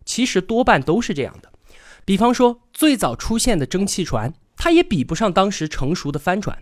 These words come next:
最早的汽车也不如马车，那最早的计算机呢，是几十吨重的庞然大物。所以啊，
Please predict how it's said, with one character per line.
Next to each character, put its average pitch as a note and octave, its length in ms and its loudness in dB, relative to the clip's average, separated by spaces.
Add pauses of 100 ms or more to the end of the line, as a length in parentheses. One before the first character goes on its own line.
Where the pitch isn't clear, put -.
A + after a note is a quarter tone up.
(380)
最 F4 160 6
早 D#3 160 4
的 D3 80 -2
汽 F#3+ 220 -2
车 E3+ 340 -2
也 C#3 160 0
不 B3+ 200 -4
如 D#3 160 -2
马 D3 200 -2
车， - 260 -14 (300)
那 E4 120 0
最 E4+ 160 6
早 E3 160 4
的 D3+ 80 -6
计 A3 140 -6
算 F#3+ 200 2
机 F3+ 160 -4
呢， B2+ 180 -6 (100)
是 - 220 -6
几 D3 380 -4
十 - 240 -4
吨 C4+ 260 2
重 A#3 180 0
的 C3+ 100 -2
庞 D3 300 -2
然 C#3+ 200 2
大 A#2 160 -4
物。 G2+ 220 -12 (500)
所 D#4 180 0
以 E4 120 4
啊， A2 160 -8